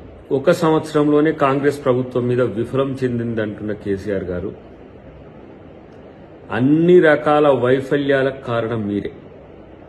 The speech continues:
ఒక మాట చూసిన దాంట్లో, మనం ఇవ్వని హామీలకు కూడా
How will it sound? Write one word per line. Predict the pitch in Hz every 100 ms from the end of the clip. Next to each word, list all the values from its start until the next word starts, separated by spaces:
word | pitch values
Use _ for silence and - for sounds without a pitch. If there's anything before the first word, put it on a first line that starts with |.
| -
ఒక | -
మాట | 110 120 127
చూసిన | 127 110 101 117 131 127 107
దాంట్లో, | 92 92 92 - - - - - - - - 110
మనం | 113 131 135 135
ఇవ్వని | 127 120 120 127 151 156 151
హామీలకు | 135 131 127 131 127 127 - 120 110 117
కూడా | 123 147 165 -